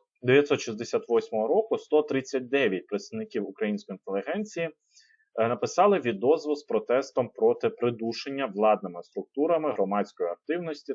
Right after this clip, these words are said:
та соціальної критики. Лист ста тридцяти дев'яти. Також формою дисидентського руху стали публічні зібрання з приводу відзначення значущих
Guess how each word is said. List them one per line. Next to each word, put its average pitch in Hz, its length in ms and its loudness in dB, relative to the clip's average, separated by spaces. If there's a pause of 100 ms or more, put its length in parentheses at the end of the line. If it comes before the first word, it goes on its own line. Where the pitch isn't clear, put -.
та 131 160 4
соціальної 95 680 -4
критики. - 420 -4 (1040)
Лист 117 400 2
ста 104 280 0
тридцяти 98 460 -8
дев'яти. 95 520 -6 (1040)
Також 196 340 6
формою 202 420 8
дисидентського 147 680 0
руху 170 420 2
стали 160 460 4
публічні 127 640 -2
зібрання 104 640 -2
з - 100 -18
приводу 107 480 2
відзначення 101 880 -4
значущих 113 640 -4